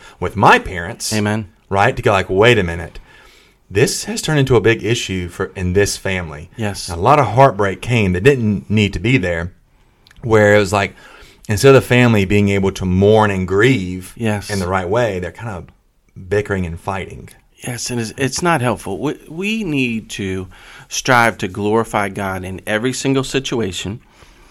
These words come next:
Speaker 2: We don't shy away from the fact that, that this is going to happen. We're told in Scripture that,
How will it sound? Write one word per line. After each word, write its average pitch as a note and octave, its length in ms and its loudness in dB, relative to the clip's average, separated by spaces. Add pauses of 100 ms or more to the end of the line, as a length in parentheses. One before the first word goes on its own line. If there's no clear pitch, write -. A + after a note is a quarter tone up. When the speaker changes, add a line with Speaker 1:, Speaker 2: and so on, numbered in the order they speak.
(320)
Speaker 2:
We B2 180 2
don't F3+ 180 2
shy C3 300 4
away A#2 240 4
from G#2+ 220 0
the G2+ 80 0
fact G2 380 -2
that, G2 200 -6 (380)
that G2 380 -4
this C#3+ 240 2
is C#3 200 -2
going G#2 300 -2
to F#2 40 -8
happen. F#2+ 400 -4
We're B2 80 2
told A2+ 300 0
in F#2 60 -4
Scripture C3 500 -2
that, F#2+ 300 0